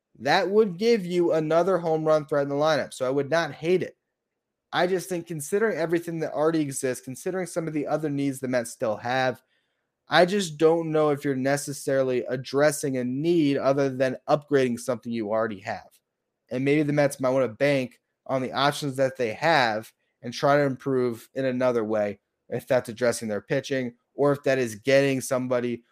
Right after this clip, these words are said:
who maybe fits the team a little bit more, somebody who maybe defensively can play the outfield and the infield well, can cover up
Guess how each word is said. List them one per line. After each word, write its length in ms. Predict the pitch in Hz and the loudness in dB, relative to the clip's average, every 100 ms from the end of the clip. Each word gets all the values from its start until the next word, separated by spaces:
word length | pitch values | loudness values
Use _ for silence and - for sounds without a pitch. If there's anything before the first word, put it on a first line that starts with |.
| _ | _
who 80 | 139 | -4
maybe 380 | 139 147 143 143 | 0 0 0 -4
fits 320 | - 156 147 | 0 -2 -2
the 100 | 135 | -12
team 240 | - 135 | -10 -6
a 60 | 127 | -4
little 200 | 120 120 | -2 -2
bit 80 | 120 | -4
more, 300 | 120 127 120 | -2 -2 -2
somebody 440 | - 143 143 139 | -2 -2 0 0
who 100 | 135 | -2
maybe 300 | 127 127 127 | -2 -2 -4
defensively 880 | 120 113 - 165 156 143 139 135 127 - _ | -6 -6 0 0 2 0 2 2 2 -6 _
can 100 | 151 | -8
play 200 | 143 143 | -2 -2
the 160 | 139 143 | 2 4
outfield 400 | 135 131 139 123 | 4 2 0 0
and 220 | 127 127 | 0 -2
the 120 | 127 | -2
infield 400 | 123 120 120 110 | -4 -4 -6 -4
well, 220 | 117 120 117 | 0 0 -2
can 180 | 107 | -8
cover 400 | 101 123 120 120 | -4 -2 0 2
up 200 | 120 113 | 2 0